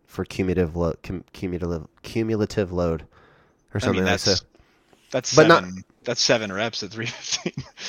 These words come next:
Speaker 1: You're
Speaker 2: It's
Speaker 1: right.
Speaker 2: not that
Speaker 1: Oh, yeah,
Speaker 2: much.
Speaker 1: it's not that heavy. You're
Speaker 2: It's
Speaker 1: right.
Speaker 2: not enough.
Speaker 1: When you put it that way, it's, yeah.
Speaker 2: Yeah.
Speaker 1: Okay, how about you can only do one of each movement? That would be sick. So you
Speaker 2: That
Speaker 1: do a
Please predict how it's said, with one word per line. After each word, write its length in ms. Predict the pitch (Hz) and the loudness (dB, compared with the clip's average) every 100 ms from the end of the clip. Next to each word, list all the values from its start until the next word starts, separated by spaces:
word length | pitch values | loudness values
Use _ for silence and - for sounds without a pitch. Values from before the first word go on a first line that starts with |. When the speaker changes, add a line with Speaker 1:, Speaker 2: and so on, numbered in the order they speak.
| - - - - - | -10 -12 -18 -10 2
Speaker 1:
You're 100 | 127 | 6
Speaker 2:
It's 80 | 127 | 6
Speaker 1:
right. 60 | |
Speaker 2:
not 80 | 120 | 6
that 100 | 135 | 8
Speaker 1:
Oh, 40 | 135 | 10
yeah, 140 | 139 | 10
Speaker 2:
much. 160 | 123 113 | 8 6
Speaker 1:
it's 160 | 123 | 6
not 160 | 147 131 | 6 6
that 140 | 120 | 6
heavy. 160 | 113 104 | 4 2
You're 80 | 95 123 | 0 0
Speaker 2:
It's 40 | 110 | 6
Speaker 1:
right. 60 | |
Speaker 2:
not 180 | 139 139 | 10 10
enough. 300 | 139 147 139 | 8 8 10
Speaker 1:
When 140 | 180 | 10
you 80 | 202 | 12
put 160 | 190 214 | 12 12
it 80 | 196 | 12
that 200 | 151 147 | 12 12
way, 220 | 135 117 | 10 8
it's, 300 | 120 - - _ - | 6 0 -12 _ -4
yeah. 200 | 95 85 - - | -2 -4 -8 -14
Speaker 2:
Yeah. 160 | 90 104 | -10 4
Speaker 1:
Okay, 200 | - 139 | 8 10
how 140 | 143 151 | 12 12
about 180 | 156 147 | 12 12
you 140 | 143 | 10
can 100 | 147 | 12
only 140 | 135 | 12
do 120 | 123 123 | 12 10
one 140 | 123 | 8
of 100 | 113 | 6
each 160 | 113 - | 4 4
movement? 360 | 123 101 - | 4 4 4
That 140 | 107 123 | 8 8
would 120 | 110 | 8
be 80 | 95 | 2
sick. 400 | - 92 - - _ _ _ - _ _ _ _ _ _ _ _ | 0 0 0 -6 _ _ _ -20 _ _ _ _ _ _ _ _
So 100 | - 110 | 0 4
you 100 | |
Speaker 2:
That 20 | |
Speaker 1:
do 60 | |
a 20 | 104 | 6